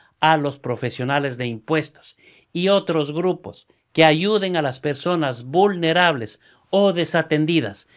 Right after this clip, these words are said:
que pueden tener dificultades para obtener un pago de estímulo automáticamente. Nosotros, los preparadores, debemos colaborar para que estas personas puedan enviar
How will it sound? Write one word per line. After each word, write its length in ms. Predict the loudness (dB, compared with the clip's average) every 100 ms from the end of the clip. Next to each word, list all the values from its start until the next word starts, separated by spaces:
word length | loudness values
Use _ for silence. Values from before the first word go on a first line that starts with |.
| _ -2
que 140 | -2
pueden 380 | 2 2 2 0
tener 340 | -2 -2 -2
dificultades 920 | -4 -8 -8 -6 -2 4 4 2 -4
para 260 | -2 0 0
obtener 460 | -2 -2 0 -2 -4 _ _
un 280 | 0 0 2
pago 320 | 4 4 4
de 100 | 0
estímulo 800 | -2 -4 -4 -2 0 2 2 -2 _ _ 0
automáticamente. 1400 | 2 4 0 -4 -2 0 0 -2 -8 -8 -10 -18 _ -20 _ _ _ _ _
Nosotros, 520 | -10 -2 -2 -2 -4 -2
los 200 | -4 -4
preparadores, 760 | -6 0 2 4 4 4 -2
debemos 520 | -8 -4 -4 -6 -12
colaborar 720 | -10 0 2 2 0 2 0 -2 -20 -20 _
para 260 | -4 -4 -4
que 100 | -8
estas 300 | -6 -10 -8
personas 540 | -10 -8 -8 -6 -8
puedan 360 | -4 -2 -2 -4
enviar 440 | 0 4 4